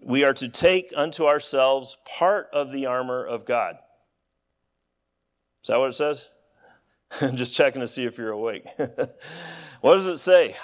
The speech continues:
The whole armor of God. Okay, so that means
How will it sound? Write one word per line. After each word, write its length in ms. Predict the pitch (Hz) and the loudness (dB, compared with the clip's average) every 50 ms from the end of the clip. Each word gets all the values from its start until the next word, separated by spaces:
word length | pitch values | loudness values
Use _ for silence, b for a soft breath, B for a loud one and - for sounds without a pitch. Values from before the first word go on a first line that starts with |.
| B B B B _ _ _ _ _ _ _ _ _ - | B B B B _ _ _ _ _ _ _ _ _ 2
The 140 | - 127 123 | 4 4 6
whole 380 | 113 160 214 240 233 226 202 | 6 6 8 8 8 8 6
armor 340 | 175 160 151 143 131 123 117 | 4 4 2 2 0 -2 -4
of 100 | 107 98 | -4 -4
God. 320 | 104 113 101 95 87 82 - - B B B B B B | -4 -2 -2 -2 -2 -4 -8 -12 B B B B B B
Okay, 340 | 175 190 - 180 185 202 196 | 2 4 4 4 4 2 2
so 160 | - - 175 | 0 2 6
that 200 | 185 196 208 196 | 6 6 6 6
means 360 | 190 190 190 185 180 160 - | 2 -4 -4 -6 -8 -10 -10